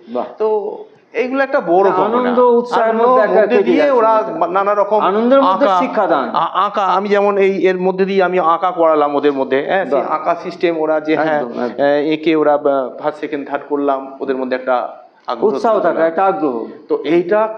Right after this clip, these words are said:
Speaker 2: খুব জরুরি আমার মনে হচ্ছে।
Speaker 1: তো কাজ
Speaker 2: এখন
Speaker 1: হচ্ছে এতে।
Speaker 2: যদি, আহ, এরকম বহু মানুষ এগিয়ে আসেন, তাহলে কিন্তু এই যে আজকে বিপথে চলে যাচ্ছে,
Speaker 1: একদম।
Speaker 2: আমরা দেখছি, তা তাদেরকে কিন্তু আমরা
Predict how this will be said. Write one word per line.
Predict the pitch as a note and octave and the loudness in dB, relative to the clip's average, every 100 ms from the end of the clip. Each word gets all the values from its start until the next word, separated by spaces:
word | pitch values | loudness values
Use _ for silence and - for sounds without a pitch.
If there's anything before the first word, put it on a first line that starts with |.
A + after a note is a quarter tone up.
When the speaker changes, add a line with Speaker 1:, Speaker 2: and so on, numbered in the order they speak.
| - | -4
Speaker 2:
খুব | A#3 E3+ | -4 -2
জরুরি | C#3+ B2 A#2+ A#2 | -2 -2 0 -2
আমার | A#2+ D#3 | 0 -2
মনে | D3+ E3 | -2 -4
হচ্ছে। | G#3 E3 | -2 0
Speaker 1:
তো | E3 | 2
কাজ | G3 F3+ | 2 2
Speaker 2:
এখন | F#3 | 0
Speaker 1:
হচ্ছে | F#3+ G3 | 0 0
এতে। | C3+ | 0
Speaker 2:
যদি, | D#3 A#2 G#2+ G#3 - - - - | 0 -2 -4 -6 -10 -16 -20 -8
আহ, | - E3 D#3+ D#3+ | -2 2 2 0
এরকম | E3+ F3 F#3+ | -2 -4 -2
বহু | E3+ F#3+ | -2 -2
মানুষ | G3 F#3 G3 F#3+ | -2 -2 -2 -2
এগিয়ে | F3+ F3+ A3 | -2 0 -2
আসেন, | G#3+ E3+ D#3+ - - - | 0 -4 -4 -12 -18 -6
তাহলে | - F#3 | -4 -4
কিন্তু | F#3+ G3 G#3+ G#3 | -4 -6 -4 -2
এই | E3 | -2
যে | F3+ G3+ | 0 -2
আজকে | E3 - G3+ | -2 -2 -6
বিপথে | D#3+ D#3 F#3+ A3 | -6 -6 -4 0
চলে | G3 E3 | 0 2
যাচ্ছে, | C#3 - - | 0 -2 -10
Speaker 1:
একদম। | B2 A#2 - | -10 -12 -10
Speaker 2:
আমরা | B2+ D3+ | -4 -2
দেখছি, | D3+ - - - - _ _ _ - | -2 -6 -10 -18 -20 _ _ _ -6
তা | D3+ D#3 | -2 -2
তাদেরকে | D3 C#3 F3 G3 G3 G#3 | 0 -2 -2 -4 -2 -2
কিন্তু | G3 F#3 G#3 G3+ | -4 -6 -4 -2
আমরা | C#3+ D#3 E3 | -2 0 0